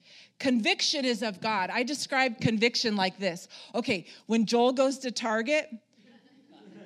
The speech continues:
this is the difference. Get in and get out, right? That's him. He needs soap. He will go in, get soap,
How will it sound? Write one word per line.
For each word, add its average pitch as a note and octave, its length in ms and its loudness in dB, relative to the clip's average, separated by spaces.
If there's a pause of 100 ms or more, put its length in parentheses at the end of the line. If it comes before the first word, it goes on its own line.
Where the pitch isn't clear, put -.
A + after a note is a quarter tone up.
(160)
this A#3 220 4
is A#3+ 120 0
the A#3 60 2
difference. G3+ 460 -2 (140)
Get B3 180 6
in C4+ 160 8
and A#3+ 120 4
get G#3+ 140 4
out, F3 280 2 (180)
right? A#3 380 4 (440)
That's A#3 220 2
him. F3+ 340 0 (440)
He C4 200 0
needs B3+ 380 4 (100)
soap. D4+ 400 4 (480)
He C4+ 180 -2
will A3+ 160 2
go A3+ 260 6
in, C4 360 2 (440)
get G#3+ 240 2
soap, G3+ 380 0